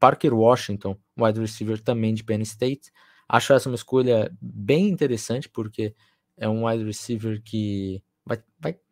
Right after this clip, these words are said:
ter um probleminha pra entrar em campo, porque temos muitos wide receivers bons em Jacksonville agora,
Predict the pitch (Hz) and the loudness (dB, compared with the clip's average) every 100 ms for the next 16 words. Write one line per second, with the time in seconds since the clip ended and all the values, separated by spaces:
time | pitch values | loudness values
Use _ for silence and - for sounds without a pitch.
0 | 185 - 196 185 185 170 151 147 180 - | -14 -2 0 2 4 4 4 2 0 -2
1 | 127 127 127 127 175 - - 131 135 117 | -4 -4 -4 -2 -4 -4 -8 -2 -2 -2
2 | _ _ _ _ _ _ 123 127 110 123 | _ _ _ _ _ _ -4 -2 -2 -2
3 | 139 - 120 110 113 107 107 - 120 110 | -2 -4 -6 0 2 2 -2 -4 -6 -4
4 | 104 101 107 117 104 110 - 120 107 107 | -6 -2 -2 -2 -6 -12 -10 -8 -4 -6
5 | - 107 98 107 98 95 104 131 | -4 -8 -6 -4 -4 0 0 0